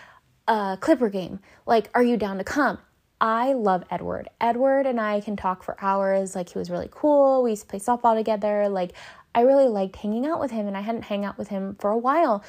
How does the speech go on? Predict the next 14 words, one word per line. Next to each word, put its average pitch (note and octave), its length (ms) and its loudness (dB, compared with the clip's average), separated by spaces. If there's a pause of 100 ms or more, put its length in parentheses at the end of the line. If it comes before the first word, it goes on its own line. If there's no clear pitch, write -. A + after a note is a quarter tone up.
(260)
So - 160 -2
I D4 60 6
was, D4+ 200 2
like, D4 320 -2 (300)
telling D4+ 380 -2
Edward B3 260 0
on A3+ 120 -2
the G3+ 60 -4
phone, G3+ 680 0 (540)
"You C4+ 100 -4
know G4 80 -2
what's A#4+ 180 -6
weird? F#3 760 -2
Like, G#3 300 -4